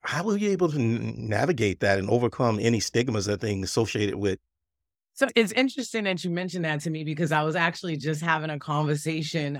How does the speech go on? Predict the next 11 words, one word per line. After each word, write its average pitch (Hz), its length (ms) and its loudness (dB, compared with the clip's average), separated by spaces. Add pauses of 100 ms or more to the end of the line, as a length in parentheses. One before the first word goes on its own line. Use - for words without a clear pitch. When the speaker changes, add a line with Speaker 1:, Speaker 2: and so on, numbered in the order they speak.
Speaker 2:
with 156 220 0
my 156 240 6
oldest 180 460 2
son's 151 240 2
father 143 440 -2
on 156 220 0
this 147 180 0
topic, 143 540 0 (160)
and 147 500 2 (300)
he's 254 200 2
Haitian, 160 560 2